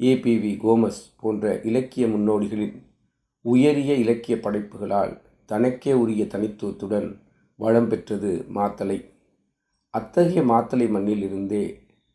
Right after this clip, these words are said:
நல்லையா சந்திரசேகரனும் வருகிறார். "கூட்டொப்பந்தம் கூட வருமா?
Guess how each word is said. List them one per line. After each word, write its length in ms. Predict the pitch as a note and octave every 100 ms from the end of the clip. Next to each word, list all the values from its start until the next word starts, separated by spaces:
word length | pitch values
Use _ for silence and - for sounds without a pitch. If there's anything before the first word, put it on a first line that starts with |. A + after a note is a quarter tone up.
| _ _
நல்லையா 440 | G#2+ A2+ A#2+ A#2+ G#2+
சந்திரசேகரனும் 760 | G#2 G#2 A2 G#2+ G#2 G2 G2+
வருகிறார். 580 | G2 F#2+ G2 F#2 G2 - _ _ _ _ _ _ _ _ _ _ _ _ _ _ _ _ _ _ C3+
"கூட்டொப்பந்தம் 1000 | F3 E3+ - D3 - B2 A#2 B2 G#2+ -
கூட 280 | B2+ C3+
வருமா? 540 | A#2 G#2+ G2+ G2+ F2+